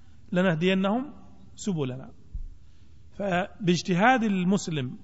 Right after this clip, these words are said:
يصل إلى هذه المرحلة في اقتضاء العلم العمل، وبتوفيق الله سبحانه وتعالى. فإن حصل له الاجتهاد والتوفيق فهذه نعمة من الله سبحانه وتعالى.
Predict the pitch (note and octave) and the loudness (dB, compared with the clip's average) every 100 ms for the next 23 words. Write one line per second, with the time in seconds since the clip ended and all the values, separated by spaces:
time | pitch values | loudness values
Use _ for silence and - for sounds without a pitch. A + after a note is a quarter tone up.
0 | - - - - - F3+ G#3 G3+ F#3+ G#3+ | -14 -14 -16 -18 -6 4 4 6 0 0
1 | G3 G3+ A3 - - E3+ E3 D#3 D3+ - | 2 2 2 -4 -6 -2 0 2 0 -2
2 | C3 A2+ - - - - - - D#3 D#3+ | -6 -8 -14 -18 -18 -12 -10 -6 0 2
3 | F3 D#3+ D3 G#3 - - - - - F#3+ | 2 2 2 0 -2 -10 -18 -18 -2 0
4 | C#3+ A#2+ B2 - - - - - - - | 2 0 -4 -12 -18 -18 -18 -18 -12 -4
5 | D#4 A#3+ A3+ F#3 - F3+ E3+ C3+ C#3 D3+ | 2 4 4 2 0 0 0 0 -2 -2
6 | D3+ F#3 C4+ - C4 - A#2 A#2 - - | 0 -2 -6 -2 2 2 0 -4 -8 -16
7 | - - G#3 A3+ G#3+ F3+ F3 E3 C#3 - | -10 0 2 4 2 4 2 2 0 0
8 | D#3 D3+ - - - - - - - - | 2 2 -2 -14 -18 -18 -18 -18 -20 -4
9 | F#3+ F#3+ - E3+ C#3 B3 - - - F#3+ | 4 4 6 2 4 2 0 -4 4 4
10 | F3 F3 F3+ E3 D3+ D3+ C3+ C#3+ C#3 D#3+ | 6 4 4 2 2 2 0 -2 -2 0
11 | D3+ B2 A#2+ B2+ | 0 -2 -6 -8